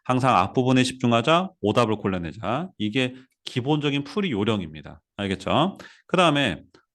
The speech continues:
도저히 난 이거 모르겠다, 나 이거 찍어야 되겠다 할 때, 자, 마지막 최후의 수단으로 어떻게 대답하는 거 찍자? 반문하는 거. 예, 요런 것까지 최후의 수단으로 잘 기억을 해두라는 거예요.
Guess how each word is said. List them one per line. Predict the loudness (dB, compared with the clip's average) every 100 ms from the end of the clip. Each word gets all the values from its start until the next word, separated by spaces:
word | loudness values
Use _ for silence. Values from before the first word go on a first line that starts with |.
| -4
도저히 | 2 2 4 2
난 | 2 0
이거 | -2
모르겠다, | -2 0 0 -2 -6 -10 -12 _ _
나 | -6
이거 | -6
찍어야 | -2 0 4 4
되겠다 | 2 0 -2
할 | -4 -4 -4
때, | -4 -4 -6 -14 _ _ _
자, | -4
마지막 | 0 0 0 -2
최후의 | 0 0 2 0
수단으로 | 0 -2 -2 -6 -10 _ _ _
어떻게 | -2 0 0 0
대답하는 | 2 0 0 -4 -2
거 |
찍자? | -4 -6 -6 -6 -6 _ _ _ _ _ _ _ _ _ _ _ _ _
반문하는 | -6 -2 0 0 -2 -6 -10
거. | -14 -18 _ _ _ _ -8
예, | -4
요런 | 2 4 6
것까지 | 4 2 -2
최후의 | -2 0 4 4
수단으로 | 2 -2 -4 -4
잘 | -4 -4
기억을 | -4 -4 -2
해두라는 | -4 -4 -6 -6
거예요. | -12 -16